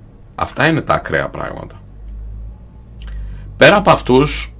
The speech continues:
δεν υπάρχουν άλλοι Έλληνες μουσουλμάνοι για τον κύριο Αντωνάκη. Δηλαδή, να μην πιστεύεις στα αυτιά σου αυτά τα λόγια που ακούστηκαν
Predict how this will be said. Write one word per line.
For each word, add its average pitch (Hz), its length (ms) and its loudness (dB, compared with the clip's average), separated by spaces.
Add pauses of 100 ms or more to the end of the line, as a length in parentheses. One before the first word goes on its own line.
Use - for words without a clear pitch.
δεν 180 200 2
υπάρχουν 120 440 0
άλλοι 76 480 0
Έλληνες 80 420 2
μουσουλμάνοι 76 540 -4
για 73 120 -4
τον 78 120 -4
κύριο 78 200 0
Αντωνάκη. 71 600 -6 (200)
Δηλαδή, 117 560 4 (380)
να 92 120 4
μην 160 260 4
πιστεύεις 98 840 2
στα - 240 -4
αυτιά 127 500 4
σου - 360 -2 (100)
αυτά 92 300 2
τα 87 120 2
λόγια 82 320 4
που 82 120 0
ακούστηκαν 87 720 -2